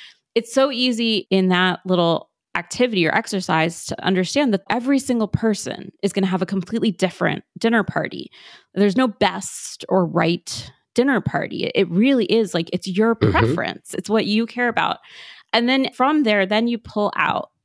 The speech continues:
Speaker 1: the adjectives and the adverbs. And,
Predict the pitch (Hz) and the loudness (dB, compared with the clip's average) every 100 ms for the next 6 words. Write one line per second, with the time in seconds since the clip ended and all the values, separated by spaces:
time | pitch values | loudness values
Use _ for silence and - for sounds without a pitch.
0 | - 190 151 175 - - - - - - | -4 -2 -2 -6 -12 -10 -10 -10 -12 -4
1 | 180 170 - 160 - - 82 - - - | 0 0 0 -4 -6 -6 -8 -8 -10 -10
2 | - - - - - - _ 180 180 180 | -10 -14 -20 -20 -20 -20 _ 0 2 2
3 | 175 175 | 2 0